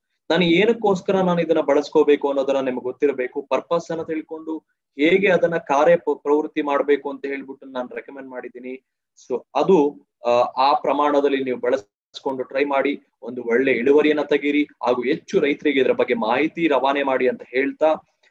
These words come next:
ನಾನು ಈ ಕಾರ್ಯಕ್ರಮವನ್ನು end ಮಾಡ್ತಾ ಇದ್ದೀನಿ. So ಧನ್ಯವಾದ, thanks for your participation. So ಇಷ್ಟು ಹೇಳ್ತಾ ನಾಳೆ ಭೇಟಿ ಆಗೋಣ ಮುಂದಿನ ಕಾರ್ಯಕ್ರಮದಲ್ಲಿ ಒಂದಷ್ಟು ಹೊಚ್ಚ ಹೊಸ ಒಂದು,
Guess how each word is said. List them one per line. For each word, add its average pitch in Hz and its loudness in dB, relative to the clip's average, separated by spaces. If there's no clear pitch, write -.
ನಾನು 123 2
ಈ 123 0
ಕಾರ್ಯಕ್ರಮವನ್ನು 123 -2
end 147 0
ಮಾಡ್ತಾ 139 -2
ಇದ್ದೀನಿ. 139 -2
So 120 -4
ಧನ್ಯವಾದ, 156 2
thanks 151 -2
for 165 2
your 160 2
participation. 151 -4
So - -16
ಇಷ್ಟು 123 -10
ಹೇಳ್ತಾ 175 2
ನಾಳೆ 160 2
ಭೇಟಿ 165 0
ಆಗೋಣ 147 2
ಮುಂದಿನ 139 -4
ಕಾರ್ಯಕ್ರಮದಲ್ಲಿ 131 -2
ಒಂದಷ್ಟು 143 0
ಹೊಚ್ಚ 120 -2
ಹೊಸ 131 0
ಒಂದು, 123 -6